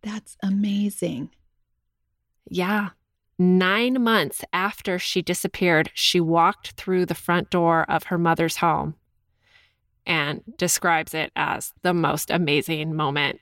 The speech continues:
Speaker 2: ever.
Speaker 1: Oh my God. Could you even, I mean, I'm sure she was shaking like, you can't even imagine that that happened to you.
Speaker 2: No.
Speaker 1: You know what I mean? It's
Speaker 2: No.
Speaker 1: like, how the hell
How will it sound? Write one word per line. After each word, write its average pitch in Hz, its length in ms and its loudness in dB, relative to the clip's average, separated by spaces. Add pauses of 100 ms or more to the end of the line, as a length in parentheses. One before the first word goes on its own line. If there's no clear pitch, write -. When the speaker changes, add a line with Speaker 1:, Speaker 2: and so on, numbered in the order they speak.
(160)
Speaker 2:
ever. - 340 -6 (1300)
Speaker 1:
Oh 226 320 2
my 170 360 -2
God. 175 460 0
Could - 260 -8
you 208 180 -2
even, 202 460 0
I 196 160 -2
mean, 190 320 -2
I'm 185 100 -2
sure 190 400 -2
she 196 200 -6
was 185 280 -4
shaking 190 600 -2
like, 180 200 -4 (500)
you 226 100 -4
can't 277 180 4
even 254 220 8
imagine 220 460 4
that 220 140 0
that 196 140 -2
happened 190 560 0
to 196 140 -4
you. 190 100 2
Speaker 2:
No. 214 420 2
Speaker 1:
You 220 120 4
know 226 100 8
what 220 80 6
I 208 80 4
mean? 202 300 4
It's 220 100 0
Speaker 2:
No. 185 260 4
Speaker 1:
like, 170 80 0
how 202 240 -10
the 196 180 -12 (180)
hell 196 360 -8